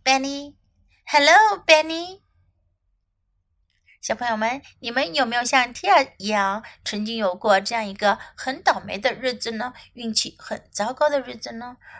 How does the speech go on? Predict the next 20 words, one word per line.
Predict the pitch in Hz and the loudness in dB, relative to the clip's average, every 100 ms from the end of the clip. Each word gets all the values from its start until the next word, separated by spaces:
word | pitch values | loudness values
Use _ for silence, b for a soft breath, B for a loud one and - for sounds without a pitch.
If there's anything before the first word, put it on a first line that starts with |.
| - | -10
如 | 202 | -8
果 | 208 196 - - | 0 0 0 -8
曾 | 196 202 | -8 -8
经 | 220 | -6
有 | 202 | -8
过， | - 240 214 - | -6 -4 -4 -4
你 | 202 | -4
可 | 226 | -2
以 | 202 | -2
试 | - 220 196 | -2 -4 -4
着 | 202 - _ | -6 -8 _
用 | 285 208 | -10 -10
英 | 226 311 392 381 | -8 -10 -6 -4
语 | |
来 | 233 220 - | 0 0 -2
描 | 160 156 147 | -10 -12 -10
述 | 180 - | -10 -10
一 | 233 196 | -8 -6
下 | 233 220 | -2 -2
哟。 | 208 214 | -2 -6